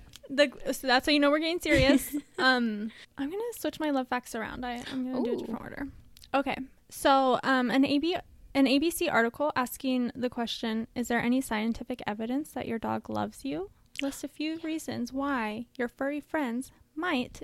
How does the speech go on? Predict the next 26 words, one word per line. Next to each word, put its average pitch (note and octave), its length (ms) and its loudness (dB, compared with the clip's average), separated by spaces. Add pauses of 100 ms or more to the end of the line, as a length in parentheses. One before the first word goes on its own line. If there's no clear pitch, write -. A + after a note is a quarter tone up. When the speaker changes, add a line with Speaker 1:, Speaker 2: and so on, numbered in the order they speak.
Speaker 1:
be B3+ 160 -6
so B3+ 220 -4
fond B3 320 -4
of A#3 100 -6
you. A#3+ 280 -8 (1000)
Um, B3+ 320 4
so C#4+ 140 6
first, F#4+ 640 4
like D#4 240 6
when F4 80 0
we E4+ 120 2
interact C#4+ 400 4
with C4 180 -4
people C4 720 2
that B3 240 0
we A#3+ 380 -2
love A3 440 2 (280)
and A#3+ 160 4
like, A3+ 600 2 (180)
um, A3 480 -2 (360)
dogs B3+ 680 2
also G#3+ 840 0 (220)
have A3+ 400 -2
a A#3 120 2
release A3+ 460 -4
of G#3+ 320 -4